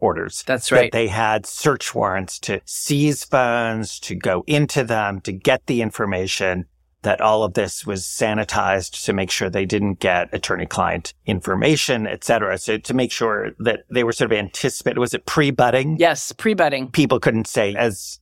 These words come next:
Speaker 1: Donald Trump, even over the weekend, he was saying, "Oh, my home was raided.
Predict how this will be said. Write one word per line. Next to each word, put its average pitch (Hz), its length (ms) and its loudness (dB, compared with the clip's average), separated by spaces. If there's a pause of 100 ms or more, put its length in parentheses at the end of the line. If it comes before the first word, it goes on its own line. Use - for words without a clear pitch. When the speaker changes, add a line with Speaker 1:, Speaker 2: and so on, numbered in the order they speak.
(100)
Speaker 1:
Donald 107 260 2
Trump, 117 280 2
even 120 220 -2
over 117 140 0
the 147 80 0
weekend, 156 340 2
he 117 120 0
was 104 120 -4
saying, 110 360 -2
"Oh, 135 320 2
my 113 240 -2
home 127 420 0
was 113 240 -4
raided. 110 800 0